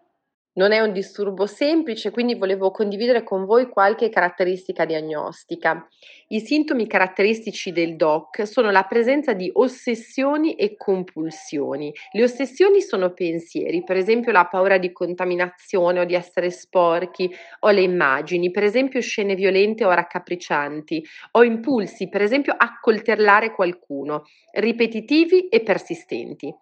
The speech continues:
In particolare le ossessioni non sono vissute come piacevoli o volontarie, ma sono intrusive e indesiderate,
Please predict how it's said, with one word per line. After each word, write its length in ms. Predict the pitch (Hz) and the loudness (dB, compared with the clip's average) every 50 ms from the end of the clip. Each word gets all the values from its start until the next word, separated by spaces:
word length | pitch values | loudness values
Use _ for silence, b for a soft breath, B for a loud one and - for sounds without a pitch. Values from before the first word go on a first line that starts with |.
| B B B B B | B B B B B
In 200 | - 294 370 381 | 2 2 4 4
particolare 640 | 349 320 277 - 262 247 254 240 214 175 156 160 170 | 4 2 2 2 -2 -2 0 2 4 4 4 4 2
le 140 | 180 185 185 | 2 2 2
ossessioni 680 | 196 190 - - 214 208 - - - 185 151 160 170 185 | 0 0 -2 -6 -6 -6 -6 -6 -6 -4 -4 -4 -4 -4
non 200 | 202 214 240 240 | -2 -2 -2 -2
sono 280 | 240 - 392 359 330 | 0 2 2 2 2
vissute 520 | 226 196 190 - - - 285 - - 226 226 | 0 -2 -6 -8 -8 -6 -6 -4 -4 -6 -4
come 280 | - 226 208 202 196 | -2 -2 0 2 0
piacevoli 580 | 190 - - 196 180 180 - - - 254 269 240 254 240 208 - | 0 0 0 0 0 0 -2 -2 0 0 2 2 2 0 0 0
o 120 | - 165 180 | 0 0 0
volontarie, 920 | 170 175 170 170 170 170 160 - 151 143 143 139 147 147 151 151 151 151 b b b b b | 0 0 -2 -2 -4 -4 -6 -6 -4 -2 -2 -2 -2 -2 -2 -4 -4 -4 b b b b b
ma 160 | - 233 254 277 | 0 2 2 2
sono 380 | - - 269 220 190 175 180 - | 2 2 2 2 2 2 0 0
intrusive 840 | 262 277 294 285 294 226 202 202 185 175 220 247 262 254 320 349 349 B B B B _ | 2 2 2 2 0 -2 -2 -2 -2 -2 -4 -4 -2 -2 -2 -2 -4 B B B B _
e 140 | - 233 220 | 4 4 6
indesiderate, 1040 | 214 226 262 277 262 254 226 196 220 180 180 170 156 123 143 147 - - 147 151 | 6 4 2 2 2 0 0 0 2 2 4 4 4 2 0 -4 -10 -10 -12 -12